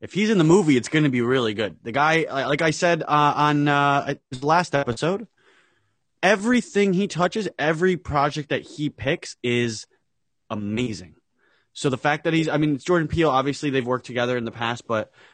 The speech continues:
um, I think the fact that he's in this project, uh, it's gonna be great. He's only in good movies, this guy right now. He has the best taste out of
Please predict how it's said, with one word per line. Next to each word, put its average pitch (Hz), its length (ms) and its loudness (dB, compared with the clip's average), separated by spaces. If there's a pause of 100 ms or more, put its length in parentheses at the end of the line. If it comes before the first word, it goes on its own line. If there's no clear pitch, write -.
(140)
um, 110 440 0
I 123 140 2
think 139 240 -2
the 131 80 -4
fact 127 240 0
that 123 100 0
he's 117 220 -4
in 113 60 -18
this 117 100 -12
project, 131 360 -2
uh, 117 200 0
it's 120 160 -4
gonna 127 180 -2
be 123 100 -4
great. 147 240 0
He's 120 220 -6
only 156 300 4
in 143 140 4
good 135 160 0
movies, 156 320 0
this 110 120 -8
guy 95 220 -4
right 95 100 -10
now. 101 120 -6
He 117 80 -4
has 127 140 -2
the 127 100 -2
best 127 300 -4
taste 147 300 -4
out 131 100 -4
of - 60 -8